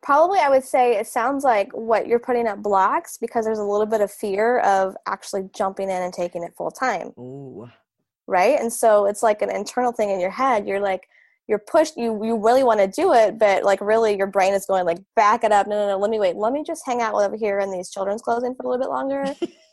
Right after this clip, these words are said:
Speaker 1: 'Cause then
Speaker 2: Hmm.
Speaker 1: eventually my business is just gonna blow up while I take this to Goodwill. Like that, like, that's, like, what our brain does to us. It, like,
Speaker 2: Mm.
Speaker 1: constantly wa-, makes us feel, <laughs> feel really safe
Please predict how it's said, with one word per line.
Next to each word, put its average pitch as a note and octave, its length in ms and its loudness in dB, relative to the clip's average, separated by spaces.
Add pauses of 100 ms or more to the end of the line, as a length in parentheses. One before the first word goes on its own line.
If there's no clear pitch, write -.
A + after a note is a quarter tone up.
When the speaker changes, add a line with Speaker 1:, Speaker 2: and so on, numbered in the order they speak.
(220)
Speaker 1:
'Cause A3 180 -2
then A#3 380 4
Speaker 2:
Hmm. G3+ 140 0
Speaker 1:
eventually A#3 760 0
my G#3+ 120 -2
business G3 300 -4
is G3+ 100 -8
just - 100 -16
gonna F#3+ 180 -4
blow F#3+ 260 2
up F3+ 320 4
while G3 160 0
I F3+ 100 2
take F3 220 -6
this F#3+ 140 -12
to - 60 -14
Goodwill. F3+ 540 -2
Like A3 140 -6
that, B3+ 200 2
like, A3 220 0
that's, A3+ 240 0
like, A3+ 160 4
what A3 220 -2
our G3+ 100 0
brain G3 240 -2
does A#3 240 0
to F#3+ 120 -2
us. - 180 -6
It, F#3+ 80 -4
like, F3+ 160 0
Speaker 2:
Mm. C#3+ 100 -16
Speaker 1:
constantly G#3+ 420 -8
wa-, G3 240 -6
makes G3+ 220 -4
us G3+ 140 -18 (580)
feel, F#3+ 300 0 (380)
<laughs> - 20 -16 (1000)
feel F#4+ 300 6
really C4+ 260 6
safe - 460 2